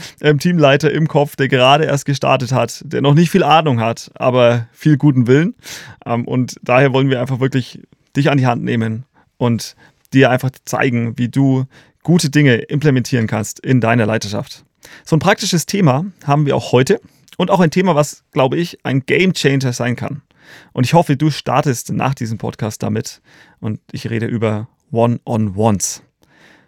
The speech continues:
Ja, we're One-on-Ones und da reden wir nicht nur heute drüber, sondern auch die nächsten Teile. Wir starten eine kleine Miniserie dazu.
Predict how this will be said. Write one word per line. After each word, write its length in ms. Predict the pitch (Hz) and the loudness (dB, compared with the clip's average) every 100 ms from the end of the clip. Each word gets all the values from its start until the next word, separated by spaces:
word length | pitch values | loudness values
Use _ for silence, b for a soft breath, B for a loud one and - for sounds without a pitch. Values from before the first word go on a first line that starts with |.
| b | b
Ja, 280 | 110 110 113 - | 0 0 -2 -4
we're 180 | 117 | 0
One-on-Ones 680 | 110 127 131 120 127 156 - | 2 2 2 4 4 2 -2
und 160 | - 131 | -4 0
da 60 | |
reden 180 | 131 143 | 2 2
wir 80 | 151 | 2
nicht 120 | 151 | 4
nur 120 | 143 | 6
heute 240 | 131 147 143 | 4 2 0
drüber, 340 | 120 127 143 - | 2 2 0 -4
sondern 380 | - 127 131 127 | -6 0 0 0
auch 340 | 120 127 123 _ b b b - | -2 -2 -4 _ b b b -2
die 100 | 123 | 2
nächsten 380 | 123 139 - 113 | 4 2 -2 -6
Teile. 340 | 135 143 135 | -2 -2 -2
Wir 80 | 123 | -4
starten 260 | 123 127 | -4 -4
eine 80 | 120 | -6
kleine 300 | - 120 120 | -6 -6 -4
Miniserie 600 | 117 123 127 104 104 101 | -2 0 0 0 -4 -4
dazu. 400 | 101 113 - - | -8 -8 -10 -12